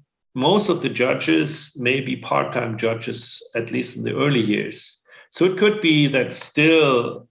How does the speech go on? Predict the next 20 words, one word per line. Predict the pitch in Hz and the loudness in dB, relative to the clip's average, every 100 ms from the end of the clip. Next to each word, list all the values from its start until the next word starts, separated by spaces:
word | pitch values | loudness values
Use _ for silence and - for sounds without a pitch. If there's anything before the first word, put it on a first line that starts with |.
| _ | _
some | - - 139 | -8 -2 2
of | 135 127 | 2 0
the | 127 | -2
household | 113 139 139 127 120 | 0 0 2 0 0
names | 117 117 120 117 117 - - _ _ _ _ - | 2 2 2 -2 -8 -12 -16 _ _ _ _ 0
are | 120 117 117 113 - | 4 4 4 2 -6
both | 110 127 143 151 143 - | -2 2 6 4 2 -4
at | - 120 117 113 - | -2 2 0 -2 -6
the | 107 104 101 - | -4 -2 -4 -4
Landgericht | 120 156 147 123 120 117 - | -2 0 0 0 0 0 -4
Düsseldorf | 131 - 110 110 110 110 | -6 -4 -2 -2 -2 -6
or | 101 95 - _ _ | -10 -10 -14 _ _
Mannheim | 104 131 117 117 110 117 | -2 -2 0 0 0 -2
or | 107 95 | -8 -6
Munich | 107 156 170 160 - _ _ _ _ | -2 0 0 -2 -10 _ _ _ _
or | - 95 | -8 -2
Hamburg, | 131 156 151 139 - - - - - _ _ _ | 0 2 2 2 0 -12 -18 -20 -20 _ _ _
because | 131 110 120 - | -14 -8 -8 -4
that's | 123 - - | -4 -4 -10
the | - 82 | -10 -10